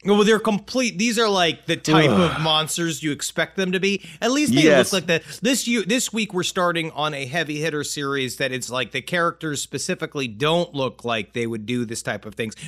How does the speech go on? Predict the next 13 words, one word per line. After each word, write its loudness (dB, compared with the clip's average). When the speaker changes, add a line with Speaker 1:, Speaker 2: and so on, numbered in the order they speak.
Speaker 1:
Where 2
meanwhile, 2
like, -2
these 2
guys, 2
like, 0
if 2
you 6
were 6
to 0
tell 2
me, 2
the 2